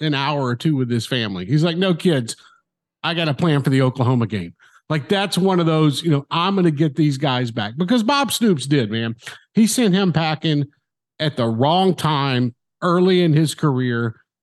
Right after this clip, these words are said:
Um, and then you look back on it now, the relationship, yeah, he has gone back to Norman for a few events to recognize national championship winning team and whatnot. And I, and I get that part of it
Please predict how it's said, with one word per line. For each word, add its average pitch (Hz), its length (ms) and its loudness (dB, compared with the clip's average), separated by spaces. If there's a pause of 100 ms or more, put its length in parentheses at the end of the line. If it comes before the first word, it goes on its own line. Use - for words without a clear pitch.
(140)
Um, 139 560 -2
and 170 180 2
then 190 140 2
you 175 160 4
look 170 220 2
back 165 280 -2
on 165 140 0
it 139 140 -2
now, 156 420 0
the 139 140 -4
relationship, 143 960 -2
yeah, 180 420 0 (680)
he 202 240 -2
has 180 180 0
gone 160 400 -2
back 143 320 -4 (120)
to 151 100 0
Norman 156 640 0 (480)
for 151 200 0
a 123 60 2
few 165 400 2
events 135 800 -2
to 143 140 2
recognize 143 1040 -2
national 139 500 -2
championship 143 840 0
winning 139 360 0
team 143 400 0
and 147 100 0
whatnot. 147 640 -2
And 123 100 -2
I, 131 220 -2
and 123 100 -4
I 135 120 0
get 123 320 -4
that 135 240 -4
part 139 240 -2
of 143 180 -2
it 151 160 -4